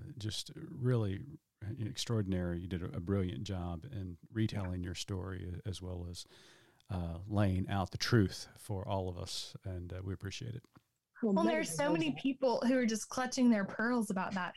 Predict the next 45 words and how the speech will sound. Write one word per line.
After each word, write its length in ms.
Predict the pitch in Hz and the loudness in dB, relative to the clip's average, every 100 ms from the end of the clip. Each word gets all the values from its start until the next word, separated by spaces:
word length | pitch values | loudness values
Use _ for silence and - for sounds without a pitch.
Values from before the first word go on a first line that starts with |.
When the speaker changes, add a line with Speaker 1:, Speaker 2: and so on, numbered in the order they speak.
| - | -4
Speaker 3:
story. 600 | 220 247 233 165 165 - | 2 4 4 4 0 4
And 80 | 233 | 6
I'm 20 | |
Speaker 2:
Yeah. 80 | 247 | 6
Speaker 3:
like, 100 | 233 | 6
"Did 140 | 247 | 4
you 120 | 262 262 | 6 6
watch 460 | 202 202 - - | 6 4 -2 -2
the 120 | 403 | 0
wedding? 540 | 370 254 311 440 440 466 453 - - | 2 2 2 2 2 2 0 -4 -4
Like, 240 | 294 294 | 0 2
Speaker 2:
Yeah. 140 | 180 151 - _ _ - | 0 -2 -6 _ _ -2
Speaker 3:
did 160 | 285 277 | 0 2
you 120 | 311 | 4
not 220 | 247 302 | 4 4
Speaker 2:
Yeah. 100 | 208 | 0
Speaker 3:
see 260 | 170 294 - | 0 -2 2
this 160 | 269 | 2
drumbeat 600 | 214 208 220 269 285 269 233 | 2 2 4 4 4 0 2
coming?" 640 | 233 196 262 349 359 311 | 4 6 4 4 2 2
Because 300 | 247 262 240 | 2 2 2
Speaker 2:
Yeah. 180 | - 190 - | 2 -2 2
Speaker 3:
I, 60 | 233 | 4
I 0 | |
mean, 200 | 226 214 | 6 4
I 220 | - 480 | 0 0
did. 400 | 240 180 175 262 403 - 92 - | 0 2 0 0 -2 -4 -6 -2
Speaker 1:
Mm-hmm. 360 | 104 85 90 85 _ _ _ _ _ - | -2 -2 -4 -4 _ _ _ _ _ 2
Speaker 2:
And 80 | 240 | 2
that 100 | 262 | 4
it 80 | |
led 140 | 220 240 | 4 2
her 80 | 196 | 2
to 120 | 214 | 2
almost 320 | 190 185 175 | 2 2 2
take 160 | 214 185 | 0 0
her 80 | 170 | 0
life. 260 | 165 156 - _ _ _ - | 2 0 -4 _ _ _ -4
I 40 | |
Speaker 1:
Yeah. 40 | 196 | 0
Speaker 2:
don't 160 | 202 | 4
think 160 | 247 196 | 4 2
people 180 | 220 185 | 0 0
Speaker 3:
Yes. 80 | 180 | 2
Speaker 2:
realize 560 | 202 170 160 156 147 | 2 2 2 0 -2